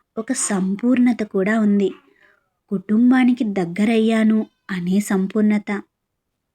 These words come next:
"నేను పెళ్లి చేసుకున్నది ఒక ఒంటరి అమ్మాయిని కాదు, ఏళ్లుగా తల్లిదండ్రుల ప్రేమ కోసం ఎదురు చూసిన బిడ్డని"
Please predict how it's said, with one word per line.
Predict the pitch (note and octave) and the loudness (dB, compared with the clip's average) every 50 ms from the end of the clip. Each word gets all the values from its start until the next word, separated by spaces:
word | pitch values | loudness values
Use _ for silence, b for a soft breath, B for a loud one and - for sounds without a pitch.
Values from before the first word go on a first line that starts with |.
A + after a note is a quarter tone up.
| _ _ _ _ _ _ _ b b b b b b b b b b b _ - | _ _ _ _ _ _ _ b b b b b b b b b b b _ 0
"నేను | A#3+ C4 C#4 C#4 D4 | 2 4 6 6 4
పెళ్లి | D4 - - _ G#3+ G3+ F#3 F#3 A3 B3 - C4+ | 4 0 -4 _ -2 0 0 0 0 0 0 0
చేసుకున్నది | C4 B3 - - - A#3+ A#3 A#3 A#3 A3 A3+ A3+ A3 G#3+ G#3+ b b b b b b - | 0 0 -2 -4 -2 -2 0 0 0 0 0 0 0 -2 -4 b b b b b b -4
ఒక | B3+ B3+ C4 - | -4 -4 0 0
ఒంటరి | D4 B3 A3 G#3 G3 G3+ G3+ G#3 B3+ C4 C4+ C4 - - A3 | -2 0 0 0 0 0 0 0 2 0 0 0 -2 -4 -6
అమ్మాయిని | G3 F3+ F3 F3+ G3+ A3 A3+ A3+ A3 A3+ A#3 | -4 -2 0 0 0 2 2 2 2 0 0
కాదు, | - A#3 A3+ G#3+ G#3 G3+ G#3 F#3+ F#3+ b b b b b b b _ _ - | -2 -2 -2 -2 0 0 0 -2 -2 b b b b b b b _ _ -4
ఏళ్లుగా | G3+ F#3 F3+ F#3+ G3 G#3 A#3 B3 B3+ C4 C4 B3+ B3 A#3 A3 G#3+ b b b b b _ _ - | 0 2 2 2 2 2 2 2 0 0 0 0 0 -2 -4 -6 b b b b b _ _ -4
తల్లిదండ్రుల | A#3 G3+ G3+ A3 B3 C4+ D4+ D4+ D4+ D4 C4+ C4 C4+ C4+ C4 C4+ | 0 0 2 4 4 4 4 4 4 4 4 4 4 2 0 0
ప్రేమ | C4 C4 B3 A#3 A3+ A#3 A#3+ | -2 -2 -2 0 2 0 0
కోసం | A3 - A#3 A#3 A3 - A#3 A3+ A3 G#3+ G#3+ G#3+ - _ _ _ - | 0 -2 -4 -4 -4 -4 -4 -2 0 0 0 -2 -6 _ _ _ -8
ఎదురు | F#3+ F#3 F3+ G#3 G#3 A#3+ | -8 -6 -4 0 0 0
చూసిన | A#3 - - A3+ G#3+ G#3 - A3+ A3+ | -2 -2 -2 -4 -4 -4 -4 -4 -4
బిడ్డని" | A#3+ G#3+ A3+ G#3 F#3+ G3+ A3 G#3+ G#3 G3+ - | -2 -2 -2 -4 -2 -2 0 0 0 -2 -4